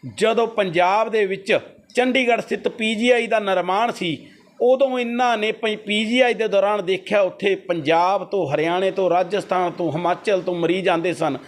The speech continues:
ਉਹਨਾਂ ਦੇ ਰਹਿਣ ਦੀ ਵਿਵਸਥਾ ਨਹੀਂ ਸੀ, ਉਹ ਰੁਲਦੇ ਸੀ ਬਰਾਂਡਿਆਂ ਦੇ ਵਿੱਚ। ਤਾਂ ਉਹ ਇੱਕ ਇਨਸਾਨ ਸਨ ਜਿਨ੍ਹਾਂ ਨੇ ਸਰਾਹ ਬਣਾਉਣ ਦੀ ਸਕੀਮ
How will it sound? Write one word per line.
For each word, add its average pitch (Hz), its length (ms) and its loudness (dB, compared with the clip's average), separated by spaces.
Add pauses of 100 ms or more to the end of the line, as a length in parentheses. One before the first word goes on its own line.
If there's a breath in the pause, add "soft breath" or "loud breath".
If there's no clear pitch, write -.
(360 loud breath)
ਉਹਨਾਂ 254 420 2
ਦੇ 214 140 0
ਰਹਿਣ 233 240 0
ਦੀ 226 80 -6
ਵਿਵਸਥਾ 190 420 0
ਨਹੀਂ 196 120 -2
ਸੀ, 196 140 -4
ਉਹ 208 200 4
ਰੁਲਦੇ 180 360 0
ਸੀ 196 160 -10
ਬਰਾਂਡਿਆਂ 180 420 0
ਦੇ 175 140 -2
ਵਿੱਚ। 175 360 -2 (380 loud breath)
ਤਾਂ 226 120 4 (120)
ਉਹ 240 420 4
ਇੱਕ - 180 -6
ਇਨਸਾਨ 190 460 -4
ਸਨ 202 260 -2
ਜਿਨ੍ਹਾਂ 220 360 0
ਨੇ 220 140 -2
ਸਰਾਹ 180 480 2
ਬਣਾਉਣ 175 340 -2
ਦੀ 165 140 -6
ਸਕੀਮ 180 460 -6